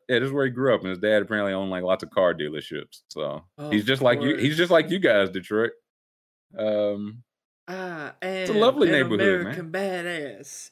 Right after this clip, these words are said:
Speaker 2: in my
Speaker 1: Yeah.
Speaker 2: cul-de-sac. You
Speaker 1: Yeah,
Speaker 2: can't
Speaker 1: wa- <laughs>
Speaker 2: come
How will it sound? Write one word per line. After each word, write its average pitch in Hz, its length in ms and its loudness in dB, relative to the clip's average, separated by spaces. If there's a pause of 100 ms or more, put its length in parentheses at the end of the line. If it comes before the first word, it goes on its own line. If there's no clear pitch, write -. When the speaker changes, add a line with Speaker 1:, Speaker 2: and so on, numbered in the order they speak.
Speaker 2:
in 196 160 0
my 208 100 6
Speaker 1:
Yeah. 160 140 6
Speaker 2:
cul-de-sac. 185 1000 -2
You 202 120 -10
Speaker 1:
Yeah, - 0 -
Speaker 2:
can't 226 380 0
Speaker 1:
wa- 180 80 2
<laughs> - 120 -6
Speaker 2:
come 208 540 -2